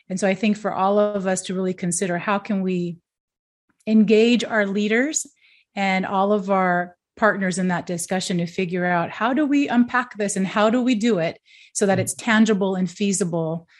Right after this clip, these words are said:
Um, and then again, in-, includes the voices of all of those who are part of the system and not just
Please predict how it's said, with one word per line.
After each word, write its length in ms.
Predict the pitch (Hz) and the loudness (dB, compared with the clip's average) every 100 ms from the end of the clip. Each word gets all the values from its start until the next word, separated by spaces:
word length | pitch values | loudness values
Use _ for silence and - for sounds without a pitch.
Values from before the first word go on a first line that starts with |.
| _ 190 | _ -8
Um, 200 | 175 - | -8 -4
and 120 | 196 | -4
then 100 | 185 | -2
again, 320 | 180 196 196 | -2 0 0
in-, 260 | 190 190 - _ _ | -2 -6 -8 _ _
includes 680 | - 202 190 - 285 311 254 | -2 -2 -2 -2 0 2 0
the 100 | 233 | 2
voices 600 | 240 208 214 214 214 190 | 2 4 4 4 0 -2
of 120 | - 170 | -4 -6
all 300 | 196 202 208 | -2 0 0
of 140 | 185 | 0
those 240 | 190 190 | -2 -4
who 120 | - 180 | -4 -6
are 100 | 175 | -4
part 280 | - 185 | -4 -4
of 120 | 180 170 | -4 -4
the 100 | 175 | -4
system 480 | - 180 - 202 | -4 -4 -2 -2
and 100 | 185 | 0
not 260 | 185 180 180 | 0 -2 -4
just 460 | - 180 170 - | -4 -2 -4 -8